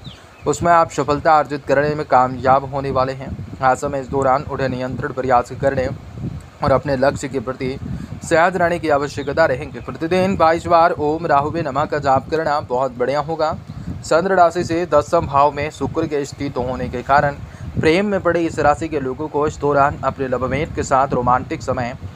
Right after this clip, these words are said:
बिताने का अच्छा मौका मिलेगा। अपने दिल की बातों को अपने संगी के साथ साझा करके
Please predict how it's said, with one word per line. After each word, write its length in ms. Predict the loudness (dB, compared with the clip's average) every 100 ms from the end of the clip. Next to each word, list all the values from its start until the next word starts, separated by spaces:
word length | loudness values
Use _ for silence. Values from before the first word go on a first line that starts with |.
| -10 -8
बिताने 420 | -2 2 2 2 2
का 120 | 2
अच्छा 280 | 2 0 0
मौका 260 | 0 -2
मिलेगा। 380 | -4 -6 -8 -10 -12 -10
अपने 200 | -6 -2
दिल 180 | 0 0
की 120 | 2
बातों 260 | 2 2 2
को 100 | 0
अपने 280 | 2 -2 -6 -6
संगी 340 | -4 -4 -4
के 120 | -6 0
साथ 300 | 2 2 2
साझा 260 | 0 0
करके 320 | -2 -2 -4